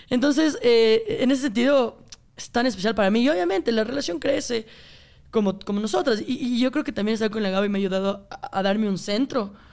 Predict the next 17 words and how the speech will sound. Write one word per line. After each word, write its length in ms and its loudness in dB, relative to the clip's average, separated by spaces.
en 80 -2
el 60 0
sentido 260 0
de 160 2
que, 720 2
us-, 180 -10
ustedes 320 -8
también 220 -2
sabrán, 240 0
muchachos, 320 -4
que 80 -20
cuando 240 -4
uno 100 2
empieza 440 -2
en 80 0
este 180 -6
mundo, 500 0